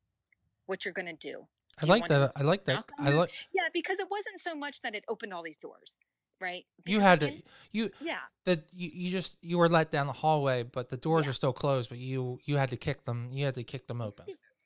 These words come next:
Speaker 1: You have to knock on those doors, and then when
Speaker 2: You're so
Speaker 1: someone
Speaker 2: polite. You're like, "I knocked."
Speaker 1: Oh, <laughs> I didn't kick 'em. I knocked.
Speaker 2: <laughs>
Speaker 1: I just gently knocked. No, but, you know, you, it's really up to you,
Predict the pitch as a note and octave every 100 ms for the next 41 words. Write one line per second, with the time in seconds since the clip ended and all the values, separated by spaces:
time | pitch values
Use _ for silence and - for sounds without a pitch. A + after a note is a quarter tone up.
0 | - D4+ D#4+ F4 F4+ F4 F4 F4 F4 D4+
1 | D4 - D#4+ E4 C4 A#3+ B3+ C4 C4+ A3+
2 | A3 A#3+ G#3 D#3+ B2+ D#3+ F#3+ F3 F3 F#3
3 | A3 G#3 D3 A2+ - D3+ - A#3+ D#3+ -
4 | - - - G#4 F#4+ D4+ B3 - A#3 A#3+
5 | B3+ C#4 - - D5 - A3+ - F#3+ -
6 | - - D#4 C4+ A3+ E3+ D#3+ _ _ _
7 | C4 G#3+ A3+ - D4 C#4+ A3+ C4 C4 -
8 | - - A#3 D4+ D4+ D4+ D4 _ _ _
9 | - B3 - - A3 D#3+ F3